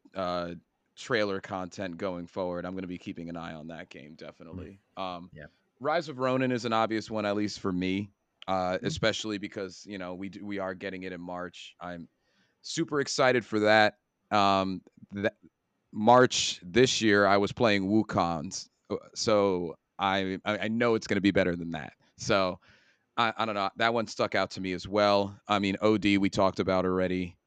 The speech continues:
Speaker 2: Yes.
Speaker 1: Um, that's gonna be amazing. Um, we all knew Twisted Metal was going to get a second season, so that was no surprise.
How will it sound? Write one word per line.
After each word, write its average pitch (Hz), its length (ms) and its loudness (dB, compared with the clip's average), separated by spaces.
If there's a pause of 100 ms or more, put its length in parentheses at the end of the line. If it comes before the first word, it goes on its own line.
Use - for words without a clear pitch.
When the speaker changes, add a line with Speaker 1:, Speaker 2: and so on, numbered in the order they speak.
(400)
Speaker 2:
Yes. 90 380 0
Speaker 1:
Um, 85 300 -4 (100)
that's 101 200 0
gonna 98 160 -2
be 95 160 0
amazing. 92 720 -4 (720)
Um, 92 440 0
we 101 140 0
all 101 120 2
knew 101 200 -2
Twisted 98 360 -8
Metal 95 180 -4
was 90 140 -8
going 92 220 -10
to 104 80 -12
get 95 140 -6
a - 20 -10
second 95 340 -8
season, 92 320 -8
so 87 140 -10
that 82 160 -4
was 87 140 -12
no 85 100 -10
surprise. 123 800 2